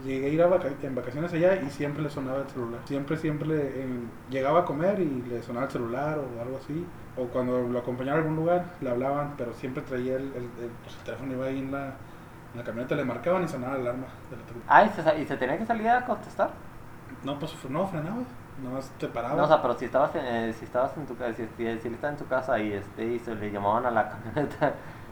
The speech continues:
Speaker 2: este, ¿se tenía que salir a contestar él a la
Speaker 1: Sí,
Speaker 2: camioneta?
Speaker 1: sí, porque es un teléfono, es una línea, eh, eh,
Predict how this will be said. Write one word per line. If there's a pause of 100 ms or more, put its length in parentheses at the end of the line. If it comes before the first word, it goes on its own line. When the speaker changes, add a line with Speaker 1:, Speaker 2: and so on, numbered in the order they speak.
(220)
Speaker 2:
este,
¿se
tenía
que
salir
a
contestar
él
a
la
Speaker 1:
Sí,
Speaker 2:
camioneta?
Speaker 1:
sí,
porque
es
un
teléfono,
es
una
línea,
eh, (500)
eh,